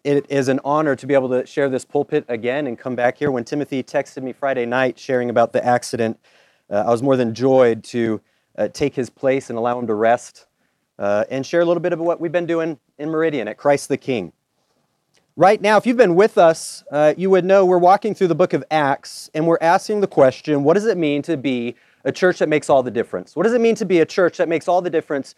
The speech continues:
to me and my faith, to my children, to my two little girls, to my wife, to my family, to our community, the community that we live in, that we live in common life? And that is actually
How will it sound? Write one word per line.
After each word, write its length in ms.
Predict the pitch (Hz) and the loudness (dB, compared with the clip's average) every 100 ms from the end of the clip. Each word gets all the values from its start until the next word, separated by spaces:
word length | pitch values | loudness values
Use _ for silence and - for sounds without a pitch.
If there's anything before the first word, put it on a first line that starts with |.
| _ _ - - - | _ _ -14 -10 -2
to 100 | 151 | 0
me 180 | 170 | 2
and 80 | 180 | 2
my 100 | 147 | 0
faith, 480 | 143 170 226 _ _ _ _ _ _ _ _ - | 0 -2 -4 _ _ _ _ _ _ _ _ -2
to 100 | 160 | 0
my 120 | 143 | 0
children, 480 | - 180 196 214 214 | 0 2 2 2 -2
to 80 | 165 | 0
my 80 | |
two 180 | 143 175 | -2 0
little 180 | 165 147 | 0 0
girls, 400 | 127 147 175 175 | 0 2 2 0
to 60 | 156 | -2
my 120 | 143 | 0
wife, 340 | 135 143 170 | 4 4 2
to 80 | - | -2
my 80 | 120 | -6
family, 560 | - 151 151 175 214 - _ _ _ _ | 0 0 2 0 -4 -8 _ _ _ _
to 120 | 165 | 2
our 100 | 151 | 2
community, 680 | - 175 170 185 175 90 73 _ _ _ _ _ | 2 -2 0 2 0 -2 -12 _ _ _ _ _
the 140 | 123 | -8
community 580 | 139 170 180 185 196 175 | -6 -2 0 2 2 0
that 180 | 160 160 | 2 2
we 180 | 156 156 | 2 -2
live 300 | 143 156 160 | 0 0 2
in, 100 | 117 | 2
that 120 | 120 | 0
we 100 | 139 | 0
live 160 | 147 147 | 0 2
in 140 | 131 | 0
common 480 | - - 160 165 147 | -2 -4 0 0 0
life? 540 | 139 135 104 - _ - | 2 2 2 -4 _ -10
And 160 | 123 | -6
that 180 | 139 147 | -4 -2
is 140 | 143 147 | -2 2
actually 420 | 151 - 156 | 2 2 -4